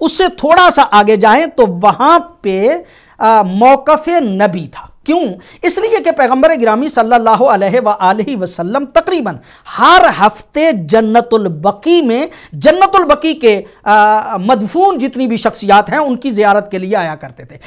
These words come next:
यानी पैगंबर गिरामी सल्लल्लाहु अलैहि व आलिहि वसल्लम की ये सुन्नत तैयबा है कि वो, अ, उन कुबूर की ज़ियारत के लिए जाते थे, उनके लिए तलबे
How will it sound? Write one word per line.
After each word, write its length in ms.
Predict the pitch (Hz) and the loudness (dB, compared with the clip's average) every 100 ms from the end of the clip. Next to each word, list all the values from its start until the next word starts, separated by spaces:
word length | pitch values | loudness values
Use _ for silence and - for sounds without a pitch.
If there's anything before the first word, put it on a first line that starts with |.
| - | -10
यानी 220 | 180 254 349 | -2 0 2
पैगंबर 540 | 285 240 254 330 359 | 2 2 4 2 2
गिरामी 340 | 277 240 247 | 2 2 2
सल्लल्लाहु 560 | 254 240 226 214 208 190 | 0 0 2 2 2 2
अलैहि 360 | 202 175 175 196 | 0 -2 -2 -4
व 100 | 170 | -2
आलिहि 340 | 180 180 170 | -2 -2 -4
वसल्लम 440 | 165 160 180 190 | -8 -10 -8 -8
की 260 | 196 330 349 - - | -6 -8 -8 -14 -8
ये 180 | 185 262 | -2 -2
सुन्नत 560 | - 220 208 190 196 196 | -2 -6 -4 -4 -4 -4
तैयबा 720 | 196 196 220 226 320 339 285 | -6 -2 -2 2 2 4 4
है 300 | 170 185 254 - _ | 4 0 0 -6 _
कि 80 | 262 | 0
वो, 560 | 233 185 302 349 311 233 | 0 2 4 6 6 2
अ, 520 | - 208 196 196 - | -2 0 2 0 0
उन 180 | 277 339 | 0 0
कुबूर 480 | - 247 208 311 339 | 0 0 2 2 0
की 240 | - 226 | -2 -8
ज़ियारत 480 | 170 165 208 277 285 | -6 2 4 4 2
के 60 | 262 | -2
लिए 220 | 214 196 | 0 -4
जाते 360 | 160 160 190 311 | -2 -4 -2 -4
थे, 220 | 311 349 | 0 0
उनके 440 | 339 240 240 240 | 0 -4 -6 -4
लिए 220 | 277 269 262 | -4 0 -2
तलबे 520 | - 208 208 262 | 0 -4 2 2